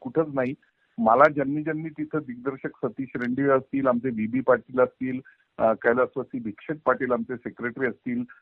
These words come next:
कुलकर्णी सर असतील, त्यानंतर डॉक्टर विलास संघवे असतील, या सगळ्यांचं ते श्रेय आहे. भानू अथय्या असतील, आमचे मेकअप मन असतील बाबुराव आयतवडेकरांपासनं. माझं असं वैयक्तिक मत आहे की त्या सगळ्यांनी मला शाहू म्हणून लोकांसमोर कसं प्रोजेक्ट करायचं याचा विचार केलेला होता.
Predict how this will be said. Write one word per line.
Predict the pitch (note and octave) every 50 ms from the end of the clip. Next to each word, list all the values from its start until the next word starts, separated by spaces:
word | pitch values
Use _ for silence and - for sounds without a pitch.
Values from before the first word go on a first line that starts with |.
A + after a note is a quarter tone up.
| -
कुलकर्णी | - B2+ A#2+ A#2 - C#3 C#3+ C#3+ D3 D3 C#3+
सर | C3+ - C3+ B2+ B2+ B2 A#2+
असतील, | A#2+ - - B2 A#2+ B2 A#2+ B2 B2
त्यानंतर | - _ - B2 A#2 A#2+ A#2+ A#2
डॉक्टर | A#2+ A#2+ A#2 _ - B2+
विलास | B2 A2+ A#2 B2 B2+ C3 B2+
संघवे | - - - A2+ A2 A#2 B2 C3
असतील, | B2 A#2 - - B2+ A#2+ A#2 - - - _ _ _ -
या | A#2 A#2 C#3 D#3 F#3 F#3+
सगळ्यांचं | - _ - E3+ B2+ B2+ D3 D3 E3+ F#3 G3 F#3+ - - G#3
ते | G3+ - G3+ F#3+ -
श्रेय | - E3 D#3 D3+ C#3+ B2+
आहे. | B2+ C3
भानू | B2 A#2 A#2 B2 B2+
अथय्या | B2+ B2 - - B2+ B2+ B2+ B2 A#2+
असतील, | A2 - - A#2+ A#2+ A#2+ A#2+
आमचे | A2+ A2+ A2+ C3+
मेकअप | A#2+ A2+ G#2+ G2+ - - C#3 - -
मन | C#3 C3
असतील | B2 A2+ - - A#2+
बाबुराव | A#2 A#2 A2+ G#2+ A#2 A#2 B2
आयतवडेकरांपासनं. | A#2+ A2+ G#2+ - A#2+ A#2 A2 A2 G#2 - A2 A2+ G#2 G#2+ A2+ G#2+ - - A2+ A2 A#2 - _ _ _ _ _ _ _ _ - -
माझं | A#2+ A#2 A#2 B2 C3+ E3 E3
असं | D#3 - F3+
वैयक्तिक | D#3+ D#3 D3+ D#3 E3 D#3 - - D#3 D#3 D#3
मत | D3+ C3 D#3
आहे | D#3
की | E3
त्या | D#3+ - - D#3 D#3+ F3
सगळ्यांनी | D#3+ _ - - C#3 C3 B2 C#3 C#3+ D3+ D#3 E3+ E3 E3 F3 F#3+
मला | F#3 E3+ C#3+ C3+ C#3+ D3+
शाहू | D3+ D3+ - D3+ B2+ A#2+ C#3 D3
म्हणून | D3 C#3+ D3 D3+
लोकांसमोर | D3 C#3 C3+ - C#3+ C#3 C#3 C#3 C3+ C#3+
कसं | C3+ - C#3 A#2+ - C#3
प्रोजेक्ट | B2 - B2 A#2 B2 C3+ - -
करायचं | B2+ C3 B2+ B2+ B2 C#3
याचा | C3 - - B2+
विचार | A#2+ G#2+ - - B2+ B2+
केलेला | - - A#2+ A#2 B2+ C#3 C#3+ C3+
होता. | A#2+ G#2 - G#2